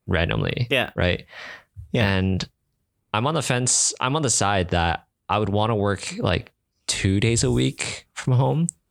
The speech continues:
Speaker 2: Okay, so you're, you're in the sixty percent.
Speaker 1: Yeah, but I definitely say, like, zero to two days is kind of fine to me. I'm not,
Speaker 2: Yeah.
Speaker 1: I'm not, like, on the side it has to be at least two days a week.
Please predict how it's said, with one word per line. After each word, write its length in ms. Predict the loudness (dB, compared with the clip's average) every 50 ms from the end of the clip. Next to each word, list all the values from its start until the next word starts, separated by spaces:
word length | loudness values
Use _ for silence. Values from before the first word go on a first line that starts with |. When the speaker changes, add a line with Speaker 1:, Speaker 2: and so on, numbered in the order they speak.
| _ _ _ -2
Speaker 2:
Okay, 300 | -2 -2 0 0 0 -2
so 160 | -2 -2 -2
you're, 180 | 0 0 0 0 -2
you're 160 | -2 -2 -2
in 80 | 0 0
the 60 | 0 0
sixty 320 | 0 0 0 -2 -2 -2
percent. 360 | -2 -2 -2 -2 -4 -4 -6 -10 _ -20 -20 -20 _ _ _ _ _ _ _ -4
Speaker 1:
Yeah, 220 | -2 0 0 0
but 300 | 0 0 0 -2 -2 -6 _ _ _ _ _ _ _ -2
I 80 | -2 0
definitely 320 | 0 0 2 2 0 2
say, 160 | 2 2 2 2
like, 200 | 2 0 -2 -2 -2 0
zero 340 | 2 2 2 2 2 2 2
to 140 | 0 0 -2
two 200 | 0 2 2 4
days 480 | 4 4 4 4 2 2 0 0 -2 0
is 480 | 0 2 2 4 2 2 2 0 -4 -6 _ _ _ _ _ _ -6 -2
kind 180 | 0 0 2 2
of 80 | 2
fine 180 | 2 2 2 2
to 80 | 2 2
me. 160 | 2 2 2 2
I'm 120 | 0 0
not, 280 | 2 0 0 -2 -6 -14 -18 -18 -16 -16 -8 -2
Speaker 2:
Yeah. 100 | 0 2
Speaker 1:
I'm 60 | 2
not, 120 | 4 2 2
like, 140 | 0 0 0
on 100 | 0 0
the 80 | 2 0
side 240 | 2 2 2 2 4
it 60 | 4
has 220 | 4 4 4 2
to 80 | 2 2
be 320 | 2 2 2 2 2 0 -4 _ _ -4
at 160 | -4 -2 0
least 460 | 0 2 2 2 0 -2 -4 -4 0
two 140 | 0 2 2
days 200 | 2 2 2 2
a 60 | 0
week. 500 | 0 -2 -2 -4 -8 -10 -12 -12 -14 -16